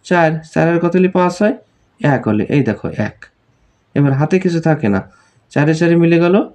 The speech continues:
শূন্য। সাত আর কত হলে ষোলো হয়? নয় হলে।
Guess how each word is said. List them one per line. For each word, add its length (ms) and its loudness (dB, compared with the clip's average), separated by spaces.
শূন্য। 380 0
সাত 320 -2
আর 100 0
কত 220 -2
হলে 180 4
ষোলো 340 2
হয়? 220 4
নয় 360 2
হলে। 220 0